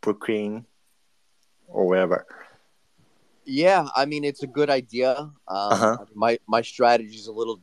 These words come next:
Speaker 2: bit different. I, I'm, I'm the most confident in, uh, you
Speaker 1: Mm-hmm.
Speaker 2: know, only certain areas, and I felt that L A,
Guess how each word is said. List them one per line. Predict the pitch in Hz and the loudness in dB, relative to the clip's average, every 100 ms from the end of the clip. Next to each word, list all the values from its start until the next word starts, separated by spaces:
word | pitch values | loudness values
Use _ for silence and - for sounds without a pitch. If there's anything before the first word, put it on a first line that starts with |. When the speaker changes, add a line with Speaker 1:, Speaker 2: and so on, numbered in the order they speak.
| _ | _
Speaker 2:
bit | 113 - | -8 -2
different. | 117 - 135 131 - | -2 -2 -10 -6 -4
I, | 101 98 | -2 0
I'm, | 113 113 - - | -2 -2 -4 2
I'm | 120 147 | 2 0
the | 139 | -4
most | 131 131 135 | -2 -2 -2
confident | - 123 127 - 135 120 - - | -4 -2 -2 -2 -8 -10 -14 -18
in, | 104 101 101 98 101 _ - | -12 -10 -10 -14 -16 _ -4
uh, | 87 85 82 82 - | 0 2 0 -2 -4
you | - 110 | -6 -2
Speaker 1:
Mm-hmm. | |
Speaker 2:
know, | 98 90 - | 0 0 -2
only | 107 110 | -8 -8
certain | 104 - 123 107 98 | -8 2 4 4 4
areas, | 101 101 87 82 80 | 4 4 2 0 -2
and | 80 | -6
I | 87 | -6
felt | - 95 92 | -2 -2 0
that | 90 | 0
L | 95 95 | 0 2
A, | 98 92 85 | 2 0 -2